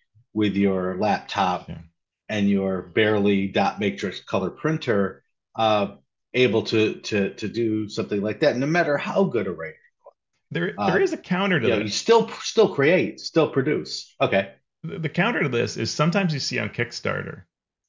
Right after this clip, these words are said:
Speaker 2: like, there was a product that came out this year that people were just, you know, so excited about, and it hit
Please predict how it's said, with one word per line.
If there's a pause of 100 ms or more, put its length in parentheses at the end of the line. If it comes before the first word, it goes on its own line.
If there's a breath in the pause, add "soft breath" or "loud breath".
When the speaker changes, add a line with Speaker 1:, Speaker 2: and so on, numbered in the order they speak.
Speaker 2:
like,
there
was
a
product
that
came
out
this
year
that
people
were
just,
you
know,
so
excited
about,
and
it
hit